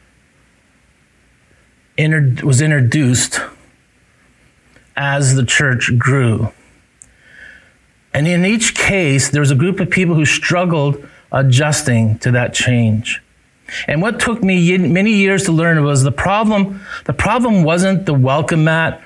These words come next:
or the Tim Ho-, Tor-, <laughs> Tim Hortons coffee or the added service. These were just symptoms of a deeper problem.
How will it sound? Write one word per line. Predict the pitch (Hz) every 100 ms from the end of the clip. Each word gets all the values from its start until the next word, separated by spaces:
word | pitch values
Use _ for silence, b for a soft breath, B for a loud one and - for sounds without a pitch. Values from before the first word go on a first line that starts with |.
| B B B
or | 127
the | 127
Tim | - 156 156
Ho-, | 156 147 147
Tor-, | - 156 156 -
<laughs> | - 127
Tim | 98 180
Hortons | 160 156 135
coffee | - 147 143 139 139 139 B B B B
or | 131
the | 135
added | 139 135
service. | - 135 139 117 110
These | 151 226 214
were |
just | 165 160 - -
symptoms | 160 175 - 135 117 117 120 - B B B B B B
of | 127
a | 127
deeper | 113 135 135 135 135
problem. | - - 156 156 131 104 101 120